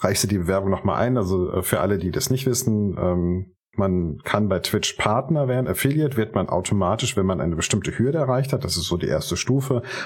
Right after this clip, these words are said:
Und dann kann man den Kanal monetarisieren. Das heißt, man bekommt Werbeeinnahmen und man bekommt, ähm, Bits und Subs, also diese ganzen, ähm, Abonnements. Da kann man dann ein bisschen Geld mit verdienen.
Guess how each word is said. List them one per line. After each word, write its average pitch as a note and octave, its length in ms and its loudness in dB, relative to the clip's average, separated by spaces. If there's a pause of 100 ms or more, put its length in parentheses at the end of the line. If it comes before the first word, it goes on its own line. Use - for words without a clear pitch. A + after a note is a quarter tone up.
Und G2 140 0
dann F2+ 120 0
kann F#2+ 180 0
man F#2 120 2
den F2 100 0
Kanal E2+ 360 0
monetarisieren. E2+ 760 0
Das - 140 -2
heißt, D#2+ 180 -2
man E2+ 160 0
bekommt D#2+ 220 -4
Werbeeinnahmen F#2 640 2
und D#2 80 -2
man D2+ 140 0
bekommt, F2 420 -2 (440)
ähm, G2 220 2
Bits A2+ 380 -2
und E2 400 -2
Subs, - 520 -2
also F2 200 0
diese E2+ 240 -2
ganzen, E2 520 -2
ähm, E2 240 -2
Abonnements. F#2+ 580 0
Da G#2 60 2
kann G2+ 160 0
man F2 100 0
dann E2 100 -2
ein D2+ 60 -6
bisschen - 220 -2
Geld D3 220 -2
mit C3 100 -2
verdienen. A2 360 2